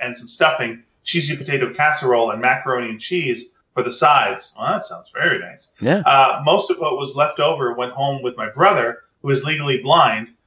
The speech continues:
Speaker 1: so he doesn't have to make trips, uh, walking to the store for a while. Also very nice.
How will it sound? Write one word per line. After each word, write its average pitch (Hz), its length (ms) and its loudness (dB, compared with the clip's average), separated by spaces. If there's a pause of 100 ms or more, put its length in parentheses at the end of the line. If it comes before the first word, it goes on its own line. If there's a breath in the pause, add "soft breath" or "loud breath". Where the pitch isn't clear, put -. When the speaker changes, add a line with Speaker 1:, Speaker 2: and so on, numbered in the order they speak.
Speaker 1:
so 143 160 -4
he 139 80 2
doesn't 139 240 -2
have 135 220 0
to 120 60 -8
make 123 220 -2
trips, 123 320 -2
uh, 120 400 4
walking 120 320 0
to 123 120 -2
the 127 80 -10
store 202 340 0
for 113 120 -4
a 101 100 -2
while. 98 400 -4
Also 117 280 0
very 101 280 -12
nice. - 80 -20